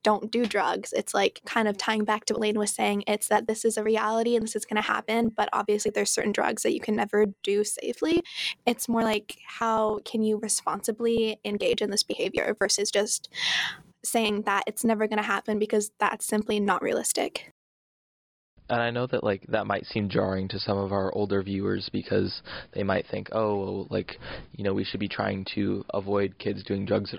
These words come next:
Speaker 2: all." But we had the same discussion with, like, sex. You know, there were people who thought we should practice abstinence-only sex education, and obviously that didn't work. So in the same way, I think that we have to do a similar thing with drugs,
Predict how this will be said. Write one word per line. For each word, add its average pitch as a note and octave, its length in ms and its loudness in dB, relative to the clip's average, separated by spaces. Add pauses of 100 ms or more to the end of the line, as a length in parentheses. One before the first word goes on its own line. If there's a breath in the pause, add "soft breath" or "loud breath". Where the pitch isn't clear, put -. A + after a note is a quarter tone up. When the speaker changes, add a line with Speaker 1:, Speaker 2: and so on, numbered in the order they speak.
Speaker 2:
all." G#2 160 0
But F#2+ 120 0
we G#2+ 100 -2
had A#2+ 140 -2
the A#2 100 -2
same A2+ 240 -2
discussion G#2+ 580 -2
with, G#2 220 0 (340 loud breath)
like, - 220 -2
sex. - 440 -4 (300 loud breath)
You G#2+ 120 -4
know, G2 260 0 (200)
there G2+ 140 2
were G2 160 0
people G2+ 320 -2
who G#2 100 -2
thought G#2 240 0
we G2+ 80 -2
should G#2 320 -2 (300 loud breath)
practice G#2 380 -4
abstinence-only G#2+ 800 -2
sex G#2 260 -2
education, G2+ 640 -2
and G#2 220 -4
obviously G#2+ 420 0
that G2+ 180 0
didn't G2+ 220 -6
work. G#2 380 0 (240 loud breath)
So - 180 0
in G2+ 100 0
the A2 80 0
same A2+ 280 -2
way, G#2 180 2
I G#2 80 -2
think G#2 220 -6
that - 80 -2
we G#2 100 0
have G#2 200 -2
to G2+ 60 -4
do G2+ 120 0
a G2+ 40 0
similar G#2 360 -2
thing G#2 180 -2
with G2+ 140 -4
drugs, G2+ 440 -2